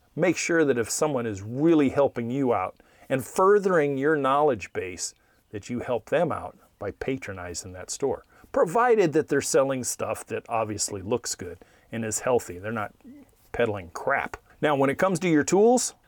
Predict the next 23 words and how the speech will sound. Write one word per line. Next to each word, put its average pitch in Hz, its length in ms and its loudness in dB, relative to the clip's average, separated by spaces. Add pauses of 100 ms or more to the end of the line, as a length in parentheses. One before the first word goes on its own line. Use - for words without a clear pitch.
(100)
what 135 100 2
do 156 60 4
you 135 120 4
got? 127 280 -2 (1120)
You 113 80 -6
got 113 100 0
a 110 40 -4
flex - 360 -2
rake 151 240 2
that 117 160 -2
you 117 60 -8
bought 123 220 0
last 127 280 0
fall 143 240 2
because 120 260 -4
all 120 160 4
the 110 80 -4
leaves 120 300 -4
are 117 60 -6
falling 127 400 0
in 120 100 -4
the 120 80 -4
neighborhood. 131 440 2